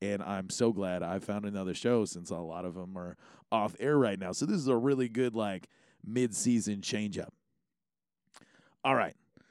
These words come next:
So, the big one. All right. I didn't talk on this the week before 'cause we kinda had it off. And then I come back after Thanksgiving. So you know what this means. Black Panther Two, Wakanda Forever. All right. First of all, like,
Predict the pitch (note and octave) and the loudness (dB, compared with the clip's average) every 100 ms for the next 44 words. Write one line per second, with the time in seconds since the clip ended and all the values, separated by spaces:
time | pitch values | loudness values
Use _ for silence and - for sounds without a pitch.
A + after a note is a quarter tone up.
0 | _ _ - D3+ A2 - _ _ _ _ | _ _ 2 4 4 2 _ _ _ _
1 | _ _ - G#2+ B2 C#3 C3+ A2 F#2 F#2+ | _ _ -18 0 4 6 6 4 -2 -8
2 | - _ _ - G2+ G#2+ A#2 G2+ G#2 A2+ | -18 _ _ -2 0 2 0 0 2 0
3 | A2 B2 A2 B2 A#2+ A#2+ G2+ A#2+ G#2+ F#2+ | 2 4 4 2 0 2 6 6 6 2
4 | A2 C#3 C#3 C#3 - G#2 F2+ F2+ F#2 F2+ | 6 8 8 6 4 -2 -2 -4 -6 -4
5 | F2 E2+ G#2+ B2+ C3 B2+ A#2+ F#2 - - | -4 -2 0 2 2 2 0 -4 -18 -16
6 | - F#2 F2 D#2+ F2+ E2+ G2 G2 F#2 F2+ | -10 -8 -8 -8 -8 -6 -4 -4 -6 -6
7 | F2+ F2+ E2 G#2+ D#3+ D3 C#3 C3+ A#2+ G2+ | -6 -8 -6 4 6 6 4 -2 -4 -4
8 | F#2+ F#2+ F#2+ E2+ F2 C#3 D#3 D3+ D3 C#3 | -4 -4 -4 -4 -4 0 2 2 2 2
9 | C3+ B2+ G#2+ - - _ _ F#2+ A2+ A2 | 0 -2 -8 -10 -18 _ _ 0 2 2
10 | A#2 A#2+ G#2 G2 G#2 F2+ D2+ _ _ _ | 2 0 0 -2 -2 -2 -4 _ _ _
11 | - G#2+ G2+ F#2 A2 F#2+ F#2 - F2 D#2+ | 2 4 4 0 -4 -2 -4 -4 -4 -6
12 | D2+ - _ _ _ - G2+ F2 - D3 | -10 -14 _ _ _ -2 0 0 4 8
13 | D3 - D3 D3 D3 D3+ - _ _ _ | 8 8 6 8 8 6 -2 _ _ _
14 | _ - G#2+ G2+ F2+ - | _ -4 -2 -2 -8 -16